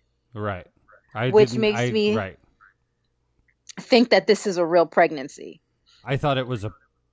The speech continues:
Speaker 1: permanent solution to nausea, not just for the
Speaker 2: Mm. <laughs>
Speaker 1: morning. Right.
Speaker 2: Yes.
Speaker 1: <laughs> Yes, I took
Speaker 2: <laughs> Right.
Speaker 1: that the same way. Yep.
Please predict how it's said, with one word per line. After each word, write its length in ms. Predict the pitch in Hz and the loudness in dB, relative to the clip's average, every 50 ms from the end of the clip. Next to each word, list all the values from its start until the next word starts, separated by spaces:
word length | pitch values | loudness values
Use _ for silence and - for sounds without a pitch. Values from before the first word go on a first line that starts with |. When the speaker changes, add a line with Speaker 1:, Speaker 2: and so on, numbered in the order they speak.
| _ _ - | _ _ -6
Speaker 1:
permanent 460 | - 139 160 165 156 139 120 113 104 | -6 -4 -4 -6 -6 -6 -8 -10 -12
solution 480 | - - 117 110 110 104 - - 101 90 | -14 -12 -10 -8 -8 -10 -10 -12 -16 -14
to 100 | 92 104 | -14 -12
nausea, 580 | 104 101 101 95 92 90 90 90 90 87 87 82 _ _ _ _ _ _ 131 101 | -10 -10 -10 -10 -10 -12 -12 -14 -14 -16 -16 -20 _ _ _ _ _ _ _ -20
not 440 | 95 117 113 110 110 113 113 113 - | -20 -16 -14 -10 -10 -8 -8 -6 -4
just 240 | 208 202 214 214 - | -2 -2 -2 -2 -4
for 120 | - 220 | -4 -4
the 80 | 220 - | -4 -4
Speaker 2:
Mm. 60 | 101 | -4
<laughs> 0 | |
Speaker 1:
morning. 420 | 98 - 92 87 82 87 90 92 - _ _ _ - - - - | -6 -8 -8 -10 -10 -14 -18 -20 -20 _ _ _ -20 -20 -20 -20
Right. 220 | 117 107 104 98 | -16 -10 -4 0
Speaker 2:
Yes. 400 | - - - - 131 123 107 - - | 2 2 0 0 -4 -10 -8 -8 -8
Speaker 1:
<laughs> 300 | 147 254 - - - - | -8 -6 -4 0 0 2
Yes, 280 | 151 120 302 - - - | 2 2 0 -2 0 0
I 120 | - 160 | -2 -2
took 160 | 151 - 160 | 0 0 0
Speaker 2:
<laughs> 0 | |
Right. 80 | 135 - | 0 0
Speaker 1:
that 160 | 151 143 139 | 0 -2 -4
the 80 | - 131 | -4 -8
same 280 | - - 135 131 127 123 | -8 -8 -8 -8 -8 -8
way. 320 | 117 113 101 92 90 87 98 | -10 -10 -10 -12 -14 -14 -12
Yep. 220 | 107 104 101 - | -12 -12 -12 -12